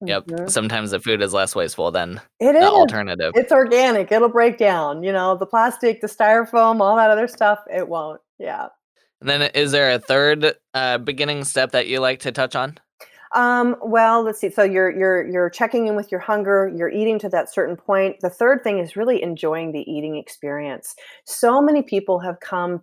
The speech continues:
Speaker 2: to think that food is something that gets in the way of who they want to become, right? We want to lose weight. We want to, you know,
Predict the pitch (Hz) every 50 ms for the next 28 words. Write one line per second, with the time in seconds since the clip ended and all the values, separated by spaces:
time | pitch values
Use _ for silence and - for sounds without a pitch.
0 | - - - 208 190 180 175 175 175 170 165 - - - - - _ _ - -
1 | - 254 254 247 226 - - - 190 180 - - - - 233 233 233 233 220 196
2 | 196 - 190 185 - - 185 175 - 190 180 175 160 - 185 180 - - 185 180
3 | 170 165 160 160 156 165 175 180 180 175 165 160 151 139 - - 160 160 - -
4 | - 208 190 175 180 170 165 151 143 - - 160 - 151 143 - - - 151 135
5 | 143 - 151 156 156 175 170 170 175 185 180 - - - - _ - 202 196 196
6 | 196 202 196 202 - - 202 185 180 - - 185 185 202 208 202 190 196 185 170
7 | 190 185 175 170 165 151 - - 180 180 180 180 170 175 180 180 180 180 - -
8 | - - - - 214 196 190 185 180 180 180 - - 190 185 175 175 170 170 170
9 | 170 170 160